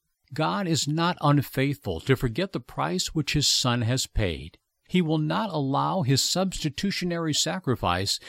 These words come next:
to be in any case an ineffectual dead thing. Tens of thousands of redeemed ones are not regenerated yet,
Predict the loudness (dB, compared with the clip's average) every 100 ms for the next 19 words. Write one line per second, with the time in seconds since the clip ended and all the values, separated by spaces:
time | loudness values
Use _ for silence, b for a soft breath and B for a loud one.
0 | B -8 0 2 2 0 0 0 0 0
1 | 0 -2 -2 -2 0 -2 -2 -4 _ _
2 | B -2 0 2 2 4 2 0 -2 -2
3 | -2 -2 -2 -2 2 2 2 -6 -4 0
4 | 0 -2 -10 _ _ _ _ _ _ -12
5 | -4 -2 2 2 2 0 0 0 2 2
6 | 0 0 0 0 2 2 0 -2 0 2
7 | 0 -2 -6 -6 -6 -6 -8 B 0 2
8 | 2 -2 -2 -2 -2 -2 -2 -2 -2 -2
9 | -2 -2 0 -2 -4